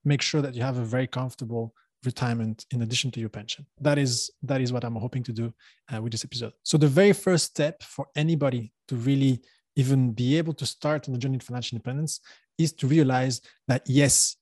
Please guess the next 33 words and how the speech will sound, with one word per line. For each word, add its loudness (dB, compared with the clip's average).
you 2
can 0
take -2
control -4
of -4
your -4
finances. -8
Yes, 6
you 4
have -4
control. 2
You 4
are 0
responsible -2
for -4
your 0
personal -4
finances, -4
and 6
you 6
can 0
make -6
changes. 0
You -6
can -4
improve 0
things. -8
Not 2
everything 4
depends -4
on 0
your 2
employer 4